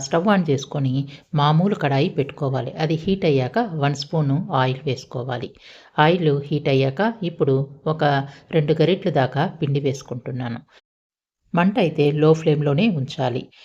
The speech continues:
ఇలా పిండి వేసుకున్నాక ఇప్పుడు పావు స్పూన్ దాకా ఆయిల్ పిండి పైన వేసుకొని ఒక్క నిమిషం పాటు మూత పెట్టి అలాగే ఉడికించుకోవాలి. ఒక్క నిమిషం అయిపోయాక ఇప్పుడు ఈ బన్ దోసని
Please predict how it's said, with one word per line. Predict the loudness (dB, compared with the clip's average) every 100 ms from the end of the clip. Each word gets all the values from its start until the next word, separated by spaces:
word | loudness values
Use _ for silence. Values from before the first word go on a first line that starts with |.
| -20 -2 2
ఇలా | 4 2 0
పిండి | -2 2 4
వేసుకున్నాక | 4 2 -2 0 0 0 -2
ఇప్పుడు | -4 0 0 0 -4 -16 _
పావు | 4 4 2
స్పూన్ | -2 0 0
దాకా | 2 2 2 4
ఆయిల్ | 2 2 -4 -4
పిండి | -2 -2 0
పైన | 0 0
వేసుకొని | 0 -2 -4 -4 -2 -4 -6 -16 _ -4
ఒక్క | -2 -2
నిమిషం | -2 -2 0 0
పాటు | 0 0 0
మూత | -2 -2 -4
పెట్టి | -4 -4 -2 0
అలాగే | 0 0 -4 -8 -8
ఉడికించుకోవాలి. | -8 -10 -14 -12 -10 -8 -10 -14 -20 _ -2
ఒక్క | 0 0 -2
నిమిషం | -2 -2 -2
అయిపోయాక | -2 0 0 0 -2 -2 -4 -6 -18 _ -8
ఇప్పుడు | -2 0 2 0 -2
ఈ | -2 0
బన్ | 0 2
దోసని | 2 2